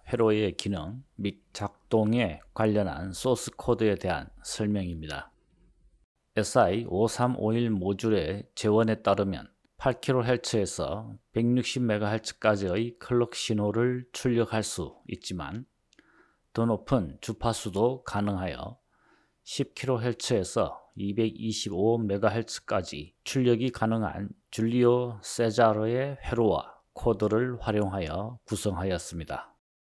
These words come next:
스타트 모드는 소스 코드에서 변경이 가능하며, 밴드 이니트 값을 지정하여 스무 개의 밴드와 신호 발생기 모드로 설정할 수 있습니다.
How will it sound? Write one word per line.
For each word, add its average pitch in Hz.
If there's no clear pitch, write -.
스타트 -
모드는 110
소스 -
코드에서 104
변경이 107
가능하며, 92
밴드 127
이니트 117
값을 101
지정하여 95
스무 123
개의 117
밴드와 104
신호 113
발생기 107
모드로 104
설정할 95
수 -
있습니다. -